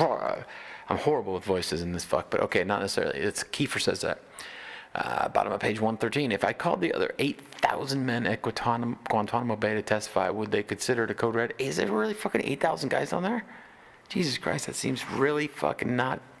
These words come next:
like, we need to not do that. By the way, if, if I, if, if, uh, if I told you there was this fucking great movie written about what goes on down at Guantanamo Bay,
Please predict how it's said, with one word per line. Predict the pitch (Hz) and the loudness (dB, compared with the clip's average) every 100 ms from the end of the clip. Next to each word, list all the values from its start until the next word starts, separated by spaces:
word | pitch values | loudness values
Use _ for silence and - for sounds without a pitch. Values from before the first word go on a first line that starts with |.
| - | -8
like, | 62 - - - - - - - | -4 -4 -6 -18 -20 -20 -20 -10
we | 120 | -4
need | 131 139 | -2 0
to | 120 | 0
not | 127 127 - | 2 2 2
do | 131 123 | 2 2
that. | 110 165 131 - - - - - _ _ _ _ _ - - - - - - - - - - | 2 2 -2 -6 -12 -20 -20 -20 _ _ _ _ _ -20 -20 -20 -20 -18 -18 -14 -14 -12 0
By | 135 | 2
the | 151 | 4
way, | 131 | 0
if, | - | -2
if | - - | -2 0
I, | 120 | 0
if, | 90 71 117 117 - | -2 -2 0 -2 -2
if, | - 113 - | 0 0 2
uh, | - - - - - - - - _ _ _ | 2 2 -2 -6 -16 -20 -20 -20 _ _ _
if | - - | -2 0
I | |
told | - 143 | 2 0
you | 131 | 2
there | 123 | 2
was | 117 | 2
this | 120 | -2
fucking | - - - 110 | 0 0 0 0
great | 107 107 113 - | 0 2 -2 -2
movie | 104 104 95 | 0 0 0
written | 90 98 | 0 -2
about | 104 98 92 - | 0 2 2 0
what | 98 | -2
goes | - 107 98 | 0 0 2
on | 95 98 | 0 2
down | 95 95 | 2 0
at | 95 - | -2 -2
Guantanamo | - 92 - 104 101 95 | 0 2 2 2 2 2
Bay, | 98 95 110 | 2 2 0